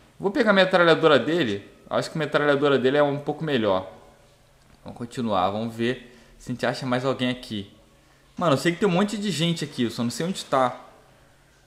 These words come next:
Achei. Não, não, não, não, não. Ele abaixou. Nossa, mano, eu fiquei com seis de vida.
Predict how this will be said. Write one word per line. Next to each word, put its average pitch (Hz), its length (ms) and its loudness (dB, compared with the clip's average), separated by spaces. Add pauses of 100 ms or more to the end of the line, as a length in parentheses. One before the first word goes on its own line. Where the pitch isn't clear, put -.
Achei. 110 540 -6 (1200)
Não, 190 240 -2
não, 202 180 0
não, 220 180 0
não, 220 200 0
não. 226 180 0
Ele 226 80 0
abaixou. 220 580 2 (2500)
Nossa, 180 640 2
mano, 233 200 6
eu 226 40 4
fiquei 226 240 0
com 247 80 -8
seis 240 280 2
de 208 60 -2
vida. 147 440 0